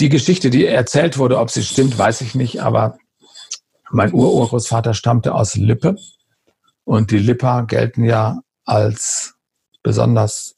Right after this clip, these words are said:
sparfreudig. Manche sagen auch geizig. Man sagt ja auch, die Lipper haben den Kupferdraht erfunden, weil sie den Pfennig so lange in, zwischen Daumen und Zeigefinger gedreht haben, bis es ein Kupferdraht war.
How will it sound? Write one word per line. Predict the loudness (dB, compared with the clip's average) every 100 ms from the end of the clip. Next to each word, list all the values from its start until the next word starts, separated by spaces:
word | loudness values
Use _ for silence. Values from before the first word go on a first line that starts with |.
| _
sparfreudig. | -12 -12 -4 -2 0 -2 -6 _ _ _ -4 0 2 2 0 -2 -18 _ _ _ _ _ _ _ -20 -6
Manche | -2 0 0
sagen | 0 0
auch | 0 -2
geizig. | -2 -2 -4 -8 -10 _ _ -20 -20 -20 -20 -20 _ _
Man | -4 0 2
sagt | 0 0
ja | 0
auch, | 0
die | -2 -2
Lipper | 0 2
haben | 2
den | 2
Kupferdraht | 0 0 0 0 0 0
erfunden, | -2 0 0 2 2
weil | 2 0
sie | 0 0
den | 0 -2 -4 -10 _ _ -6
Pfennig | 0 2 2
so | 2
lange | 2 2 2
in, | 2 -2 -4 -16 -20 -20 -6
zwischen | 0 2 2 2 0
Daumen | 2 2
und | 0
Zeigefinger | 0 0 0 0 0 2
gedreht | 0 0 0
haben, | 0 0
bis | 0 -2
es | -6 -4
ein | -2
Kupferdraht | 0 0 0 0 0
war. | 0 -2